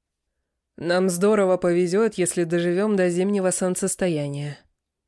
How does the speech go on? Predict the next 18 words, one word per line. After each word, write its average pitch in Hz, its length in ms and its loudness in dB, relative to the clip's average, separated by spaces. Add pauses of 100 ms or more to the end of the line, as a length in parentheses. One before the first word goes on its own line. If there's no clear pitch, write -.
(640)
без 190 240 0
всяких 165 440 -4
шуток 208 380 -2
ответил 165 500 -4
Морит. 156 520 -6 (500)
"Чёрт 175 460 -2
знает 196 440 0
что! 165 640 -2 (460)
Я 170 240 -2
ж - 100 -6
чего 226 300 -2
попёрся 196 500 0
по 185 160 -2
кустам 170 500 -2
шпионить? 151 880 -6 (320)
Думал, 175 400 0
ну 202 240 2
ладно, 165 460 0